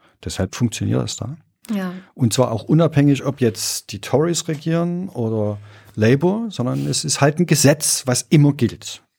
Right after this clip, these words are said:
Speaker 1: In Großbritannien ist Klimaschutz eben, hat einen anderen Stellenwert.
Speaker 2: Mhm.
Speaker 1: Und wenn man sich die Simulation anguckt, wenn der Meeresspiegel um sieben Meter steigt, wie, was dann aus der Insel wird, dann weiß man auch, warum das so
Speaker 2: Warum?
Speaker 1: ist.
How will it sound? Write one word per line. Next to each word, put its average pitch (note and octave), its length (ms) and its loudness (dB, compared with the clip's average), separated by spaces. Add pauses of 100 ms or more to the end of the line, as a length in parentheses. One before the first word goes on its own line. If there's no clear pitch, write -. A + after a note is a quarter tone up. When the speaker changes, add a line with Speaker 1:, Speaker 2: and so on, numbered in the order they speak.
(180)
Speaker 1:
In C#3 200 -4
Großbritannien C#3 760 0
ist C#3+ 300 -4
Klimaschutz C#3+ 720 0
eben, C#3 680 -2 (680)
hat - 160 -2
einen B2+ 100 0
anderen C#3+ 260 0
Stellenwert. G3 580 0
Speaker 2:
Mhm. F3 120 -8 (260)
Speaker 1:
Und G#2 220 0
wenn A#2 100 6
man A#2+ 100 2
sich - 520 -2 (400)
die A2+ 60 0
Simulation B2 600 4
anguckt, C#3+ 580 -4
wenn A#2 100 -2
der A#2 80 0
Meeresspiegel B2 680 -2
um A#2 180 -4
sieben A#2+ 300 -4
Meter A2+ 220 -2
steigt, B2+ 400 -4
wie, A2+ 60 -6 (120)
was - 140 -6
dann A#2+ 120 -2
aus G#2+ 140 -4
der G#2 100 -2
Insel A2 280 0
wird, C#3 140 2
dann G#2+ 180 6
weiß F2+ 300 2
man B2 140 6
auch, C#3 260 2
warum B3 300 6
das D#3+ 240 2
so F2+ 140 2
Speaker 2:
Warum? D#2+ 120 -10
Speaker 1:
ist. - 260 -12